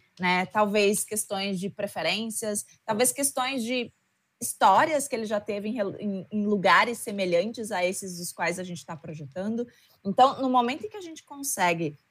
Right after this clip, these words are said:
trazer, e daí a gente puxa junto, além da neurociência, a psicologia, né? Porque é uma área de estudo que a gente vê hoje que nos ensina a fazer as perguntas certas,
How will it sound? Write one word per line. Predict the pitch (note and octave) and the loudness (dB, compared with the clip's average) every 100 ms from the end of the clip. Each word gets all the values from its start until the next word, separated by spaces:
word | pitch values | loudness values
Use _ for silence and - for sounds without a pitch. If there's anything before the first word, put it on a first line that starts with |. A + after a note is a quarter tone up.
| _ | _
trazer, | G#3 G3+ G#3 F#3+ E3 | 4 6 6 4 4
e | G3 | 4
daí | G3+ G#3+ | 6 6
a | |
gente | C4 B3+ | 2 -6
puxa | _ B3 A#3+ C#4 | _ -10 -6 -4
junto, | A#3+ A3+ G3+ - | 0 0 -2 0
além | F3+ F3+ G3+ | 2 2 4
da | G3+ | 2
neurociência, | F#3 F3+ - E3 E3+ | 2 -2 -4 -6 -6
a | - | -8
psicologia, | - - D#3+ F3+ G#3+ A3 F3+ D3+ _ _ - | -10 -4 -2 0 -2 0 -2 -2 _ _ -4
né? | F3 F3 | 0 0
Porque | E3+ - F3+ | -2 -2 0
é | |
uma | F#3 F#3 | 2 4
área | F3+ F3 F#3 F3+ | 6 6 4 0
de | F3+ | -4
estudo | - - F#3 F#3 F3 | -6 -6 -6 -6 -6
que | F3 | -6
a | |
gente | F3 F3 F3+ | -6 -8 -8
vê | E3+ F3 | 0 2
hoje | E3+ F3 F3 | 2 0 -4
que | - F#3+ F#3 F3 _ _ | -8 -4 -4 -6 _ _
nos | A3+ A#3 | 2 2
ensina | B3 A#3+ - A#3+ A#3+ F3+ - - | 2 -2 -2 -2 -2 -2 -4 -6
a | - F#3 | -4 0
fazer | G3 F#3+ F#3+ | 0 4 4
as | G3+ | 2
perguntas | - G3+ G3+ A#3+ A#3+ G3 | -2 -2 -2 -4 -2 -2
certas, | - F#3+ G#3+ - F#3 E3+ | 4 4 4 2 -2 -2